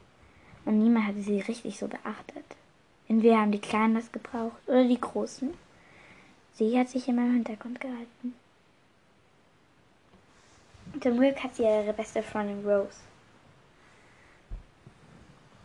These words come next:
Die muntert sie immer auf,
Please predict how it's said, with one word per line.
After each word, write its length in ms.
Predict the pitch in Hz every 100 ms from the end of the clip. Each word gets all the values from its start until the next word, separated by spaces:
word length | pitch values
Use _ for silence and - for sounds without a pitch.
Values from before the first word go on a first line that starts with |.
| - - _ _ _ - - - - - - - -
Die 140 | 254
muntert 420 | 233 233 226 208 214
sie 100 | 196
immer 340 | 208 - -
auf, 160 | 202